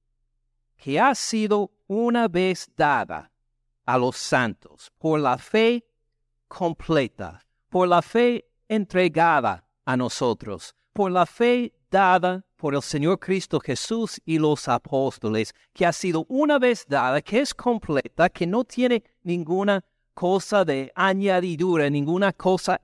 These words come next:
extra. "Pelean", dice, "ardientemente por esta fe que ha sido una vez dada a los santos". La palabra común en el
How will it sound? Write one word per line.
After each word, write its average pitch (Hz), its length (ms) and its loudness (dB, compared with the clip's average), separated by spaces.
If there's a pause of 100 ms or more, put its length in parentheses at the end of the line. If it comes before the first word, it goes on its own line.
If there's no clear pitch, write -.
extra. 156 560 -4 (320)
"Pelean", 190 800 0
dice, 107 560 -6
"ardientemente 196 960 0
por 170 280 -2
esta 240 320 0
fe 180 420 -2
que 147 160 -2
ha 170 100 2
sido 196 480 -2 (200)
una 277 420 0
vez 208 460 -2
dada 151 600 2 (220)
a 143 160 4
los 156 500 -2
santos". - 1040 -4 (180)
La 131 120 2
palabra 165 460 2
común 180 560 -2
en 143 160 0
el 156 240 0